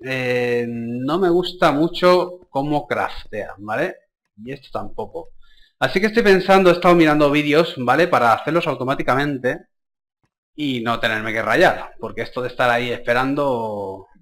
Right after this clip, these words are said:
no me mola mucho, <laughs> no tengo mucha paciencia yo. Así que nada, yo creo que en cuanto pasen unos capítulos por ahí, lo, o a lo mejor el siguiente capítulo intentaré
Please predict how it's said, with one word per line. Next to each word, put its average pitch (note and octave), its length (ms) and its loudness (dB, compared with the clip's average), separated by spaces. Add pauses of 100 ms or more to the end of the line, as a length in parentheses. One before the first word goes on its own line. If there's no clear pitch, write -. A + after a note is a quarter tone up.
no B2+ 340 -6
me F#3 120 4
mola D#3+ 440 4
mucho, C3 320 -6 (160)
<laughs> - 40 -20
no D3+ 100 -6
tengo D3+ 160 0
mucha C#3 240 -2
paciencia B2 460 -2
yo. A2+ 180 -4 (560)
Así E3+ 280 0
que E3+ 100 6
nada, A#2+ 180 2
yo D3+ 120 2
creo E3+ 120 -6
que C#3 340 2
en A2 360 -10 (420)
cuanto C3 280 -6
pasen F3+ 220 0
unos E3+ 180 2
capítulos B2 640 -2
por A#2 180 -2
ahí, E3+ 180 2
lo, A#2+ 280 -8
o A#2+ 180 -2
a - 20 -4
lo A#2+ 240 -8
mejor G3 160 -2
el G3 60 -2
siguiente F#3 240 2
capítulo C#3+ 340 0
intentaré A#2 760 -2